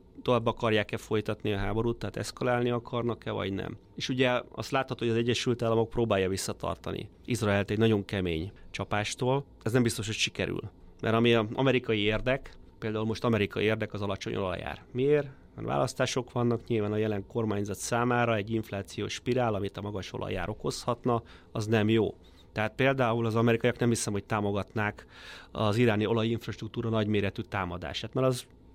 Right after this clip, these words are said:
árfelhajtó hatású. Szerintem azt se támogatnak, hogy ez tényleg egy nagy háború legyen, mert Irán a hormuzi szoros zárásával is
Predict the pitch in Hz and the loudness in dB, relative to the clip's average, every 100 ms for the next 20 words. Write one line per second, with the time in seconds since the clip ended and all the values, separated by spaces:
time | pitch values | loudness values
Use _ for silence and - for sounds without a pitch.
0 | - 120 113 - 101 101 107 101 95 95 | -6 -2 -2 -4 -6 -6 -8 -10 -10 -10
1 | - - - - - - 123 139 143 - | -8 -8 -10 -18 -6 -2 2 4 2 0
2 | - 110 113 120 113 - 110 - 113 107 | 0 0 2 2 2 2 -2 0 0 0
3 | - 123 110 104 110 113 - 107 107 107 | 0 0 0 0 0 0 0 -4 -4 -4
4 | 98 143 160 160 - - - - - 123 | -4 0 2 0 -2 -20 -20 -20 -6 2
5 | 123 117 107 113 113 110 120 117 110 107 | 4 4 4 0 -2 -2 0 0 -2 -4
6 | 113 107 104 107 98 92 104 98 95 101 | -2 -2 0 0 0 -2 -2 -2 -2 -2
7 | - - | -2 -2